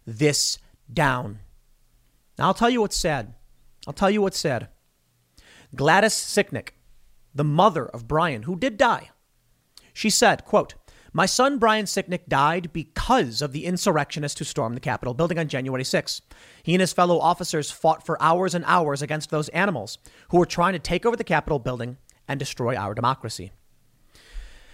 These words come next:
Now, this is emotional manipulation meant to give political power to the Democrats because it is one hundred percent false. From C B S News,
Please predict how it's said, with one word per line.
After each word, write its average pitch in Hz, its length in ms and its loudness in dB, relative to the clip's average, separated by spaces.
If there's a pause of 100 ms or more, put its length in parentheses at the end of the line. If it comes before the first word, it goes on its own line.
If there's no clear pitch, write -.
(180)
Now, 180 120 6
this 233 180 8
is 226 80 0
emotional 196 560 2
manipulation 147 720 -2
meant 139 240 -4
to 147 120 -4
give 127 300 -4
political 165 380 -2
power 131 320 0
to 131 80 -10
the 127 60 -12
Democrats 117 480 -8
because 165 400 0
it 170 160 -2
is 147 160 -2
one 147 120 -2
hundred 151 380 -4
percent 113 400 -6
false. - 560 2 (500)
From 160 240 2
C 196 340 -2
B 185 200 0
S 170 240 -2
News, 147 480 -4